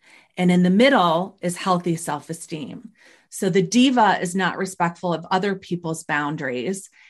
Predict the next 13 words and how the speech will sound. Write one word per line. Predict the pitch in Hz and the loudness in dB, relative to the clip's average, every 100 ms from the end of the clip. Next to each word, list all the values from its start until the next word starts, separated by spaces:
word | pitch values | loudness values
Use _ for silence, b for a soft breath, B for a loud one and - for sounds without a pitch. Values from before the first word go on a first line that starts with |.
| b _ | b _
and | 185 180 175 | 0 2 2
is | 185 175 | 0 0
entitled | 170 165 - 180 170 98 - - - _ | 0 -2 0 0 0 -2 -8 -14 -16 _
and | 185 185 | 0 2
doesn't | 196 196 208 - | 2 0 -2 -6
self-examine. | - 180 175 185 165 175 175 170 165 147 151 - | 0 0 0 -6 -6 -2 0 0 0 -2 -8 -4
Every, | 185 180 190 - | -2 0 -2 -4
every | 180 180 185 | -2 0 0
problem | 180 175 170 165 | 0 0 2 0
is | 156 - | -4 -6
somebody | 180 165 156 - | -4 -4 -6 -6
else's | 151 - 143 - | -8 -8 -12 -14
fault. | - 117 87 - - | -10 -10 -10 -12 -16